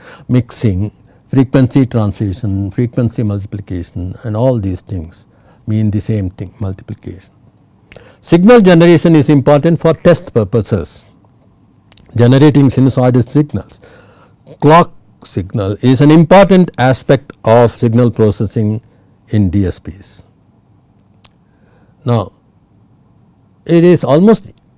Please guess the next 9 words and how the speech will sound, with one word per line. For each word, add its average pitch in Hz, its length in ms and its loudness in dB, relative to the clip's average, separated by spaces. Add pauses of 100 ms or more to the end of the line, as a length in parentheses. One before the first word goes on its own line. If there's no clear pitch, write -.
(340)
imitating 151 840 2
signal 131 380 0
processing 120 520 -4
activity 113 680 -4 (160)
in 107 280 -4 (840)
the 107 100 -4
human 95 360 -4
body, 80 320 -8 (600)
that 120 320 -4